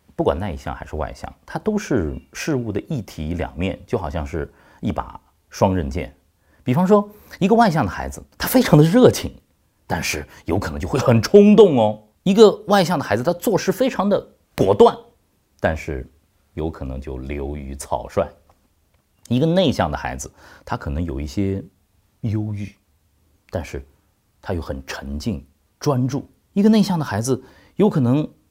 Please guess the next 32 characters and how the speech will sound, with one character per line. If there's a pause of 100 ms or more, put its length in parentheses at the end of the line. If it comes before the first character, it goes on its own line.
他
少
言 (140)
寡
语，
非
常
的
沉
默， (200)
但
是 (260)
他
非
常
的 (500)
慎
思， (400)
善
于
思
考。 (200)
没
有
个
性 (600)
是
绝
对
不
对
的，